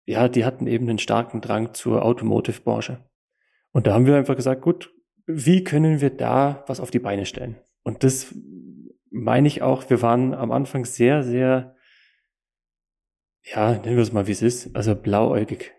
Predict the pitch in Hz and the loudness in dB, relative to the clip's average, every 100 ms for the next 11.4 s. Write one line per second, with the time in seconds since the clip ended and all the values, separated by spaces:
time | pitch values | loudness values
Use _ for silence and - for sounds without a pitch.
0 | - 123 110 110 117 117 110 - _ _ | -14 -6 -2 2 2 2 0 -6 _ _
1 | _ _ _ _ _ _ - 160 147 147 | _ _ _ _ _ _ 0 0 4 4
2 | 127 131 135 143 - 139 131 143 139 143 | 6 4 2 -2 -4 -4 2 2 2 0
3 | 139 - - - 120 120 127 254 - _ | -2 -8 -10 0 2 2 -2 -6 -16 _
4 | _ _ 147 156 156 131 113 123 151 151 | _ _ -6 -2 0 2 2 2 0 -2
5 | - - - 123 113 113 117 _ _ _ | -6 -16 -4 -2 0 -2 -6 _ _ _
6 | _ _ _ 123 120 135 123 131 143 131 | _ _ _ 0 4 4 4 0 0 0
7 | 117 123 123 123 - 123 127 127 139 - | -2 -4 -2 -4 -4 -4 -2 -2 -4 -4
8 | 131 127 143 139 123 123 113 120 127 120 | 0 2 0 0 -6 -4 0 0 0 -2
9 | 120 - 127 - - 120 113 113 110 107 | -2 0 0 -2 -10 -6 -2 -2 -2 -2
10 | 110 - 104 107 120 127 135 113 104 120 | -6 -2 -4 -2 0 2 2 2 0 0
11 | 143 160 165 - | 4 4 2 -4